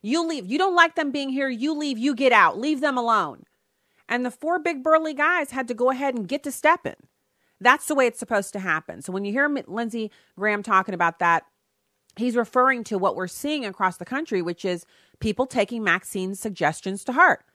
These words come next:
Old Maxine Waters said, "Don't let them be in public. Tell them you're not welcome here." And then when she had people protesting her, she was like, "I'm, I've angered people,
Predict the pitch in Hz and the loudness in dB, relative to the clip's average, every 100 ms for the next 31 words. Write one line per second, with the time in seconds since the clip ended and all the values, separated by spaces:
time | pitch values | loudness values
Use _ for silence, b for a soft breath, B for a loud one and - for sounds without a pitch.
0 | b b b 226 262 277 277 294 - 294 | b b b 6 6 8 2 2 -2 -4
1 | 285 294 269 220 - 214 196 b b b | 4 6 6 4 0 0 0 b b b
2 | 214 247 240 226 233 202 214 196 180 220 | 2 4 2 2 -2 -2 -2 -4 0 0
3 | 185 202 240 202 185 196 220 160 180 208 | 0 0 2 2 2 0 2 2 6 6
4 | 208 170 160 160 117 - _ _ _ _ | 6 0 -6 -8 -10 -16 _ _ _ _
5 | _ _ _ _ 208 240 233 214 - 311 | _ _ _ _ -4 -2 -2 -6 -4 0
6 | 320 262 - 247 226 214 247 220 240 202 | 4 4 2 -4 -2 0 2 2 2 -2
7 | 196 208 254 214 214 190 190 170 b b | -6 -2 -2 0 -2 2 2 2 b b
8 | b 175 170 160 - 160 165 - 180 180 | b -2 -2 -6 2 2 2 -4 -6 -4
9 | 156 147 - - 147 - 135 | -4 -8 -8 -10 -10 -4 -4